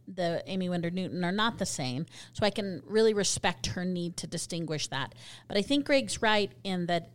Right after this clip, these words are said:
intentionally or unintentionally, the Cox administration is bringing up a question of, "Wow, you seem to feel really comfortable mixing and matching elected officials."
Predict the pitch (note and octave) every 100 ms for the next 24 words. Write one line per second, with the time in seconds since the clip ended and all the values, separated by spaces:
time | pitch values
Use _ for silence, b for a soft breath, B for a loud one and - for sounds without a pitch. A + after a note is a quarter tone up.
0 | - F3+ - A3+ A3+ - A3 G#3+ F#3+ G3
1 | G3 F3+ F3+ E3+ E3 F3 F3 - F#3 -
2 | F3+ G3+ F3 - - G#3+ G#3 - D#3 -
3 | B B B F#3 F3 A#3 C4 B3 G#3+ G3+
4 | - G#3+ G#3 - F3+ E3 F#3+ C4+ F#3 G#3+
5 | F#3 A#3+ A3+ F3+ - G#3+ F#3+ F#3+ G#3+ G#3+
6 | - G#3 G3 F#3 F3+ E3 - b b b
7 | G3 G3 - G#3 F#3 F3+ - - F3 D#3+
8 | E3 - - G3 F3+ E3+ - F3+ E3 E2
9 | B3 D4 D4+ F3+ D3 D#3+ - -